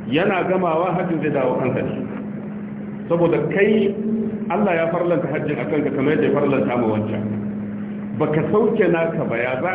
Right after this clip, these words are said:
a yi hajji ya tafi ga wani? In ka sauke naka, in ka goyo wani hajji sai ya tafi ga wani. Amma in baka sauke naka ba, in ka goyo hajjin sai ya zauna a kanka. Saboda dama kai ma hajjin yana neman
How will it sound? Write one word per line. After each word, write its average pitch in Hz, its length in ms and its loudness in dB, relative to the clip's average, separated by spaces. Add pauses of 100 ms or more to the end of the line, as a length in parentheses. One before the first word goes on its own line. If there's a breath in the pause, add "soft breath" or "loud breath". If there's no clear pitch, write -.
a 151 80 0
yi 143 100 0
hajji 143 340 -2
ya 127 60 0
tafi - 220 -4
ga 127 80 2
wani? 107 240 4 (800)
In 196 180 6
ka 196 240 2
sauke 208 320 4
naka, 160 320 0
in 175 160 2
ka 185 80 2
goyo 185 420 8
wani 190 160 4
hajji 196 300 2
sai 170 80 6
ya 156 160 2
tafi 143 140 2
ga 135 60 4
wani. 113 260 4 (840)
Amma 151 180 2 (100)
in 247 60 4
baka - 180 2
sauke 180 260 2
naka 151 300 0
ba, 147 160 0
in 180 100 0
ka 190 80 2
goyo 190 400 6
hajjin 190 300 2
sai 170 60 2
ya 160 100 2
zauna 151 240 4
a 120 100 0
kanka. 117 280 -2 (580)
Saboda 175 240 4
dama 165 440 0
kai 190 200 4
ma 208 180 2 (220)
hajjin 175 260 -2
yana 165 240 2
neman 147 240 2